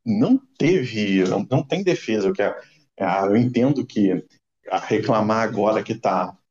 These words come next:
que o carro é um, é um caso muito difícil, né, pra não dizer perdido, é fácil, mas,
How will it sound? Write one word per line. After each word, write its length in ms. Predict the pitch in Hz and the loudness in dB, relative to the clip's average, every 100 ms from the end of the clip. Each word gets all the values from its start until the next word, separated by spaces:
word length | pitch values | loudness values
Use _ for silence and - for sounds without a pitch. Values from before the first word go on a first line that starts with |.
| _ | _
que 140 | - 117 | -6 -2
o 80 | - | -2
carro 300 | 113 110 113 | -2 0 2
é 40 | |
um, 120 | 104 - - | 0 -2 -2
é 100 | 101 | 0
um 220 | 101 101 | 2 0
caso 600 | 101 104 107 107 104 98 95 95 | -2 0 2 2 2 2 2 -2
muito 400 | 104 104 107 165 | -2 0 -2 -2
difícil, 680 | 139 - 139 143 - - 95 | -4 -2 -4 -4 -2 0 0
né, 120 | 98 | 0
pra 140 | 95 | 0
não 120 | 104 101 | 0 0
dizer 180 | 101 | 0
perdido, 720 | 101 101 101 98 101 92 - - _ _ _ - | 2 2 2 0 0 2 0 -6 _ _ _ -4
é 160 | - | -4
fácil, 720 | - - 104 143 139 - 110 98 | -4 -8 -8 -6 -8 -8 -6 -4
mas, 880 | 95 95 95 95 95 92 - - | -2 0 2 2 2 0 -6 -8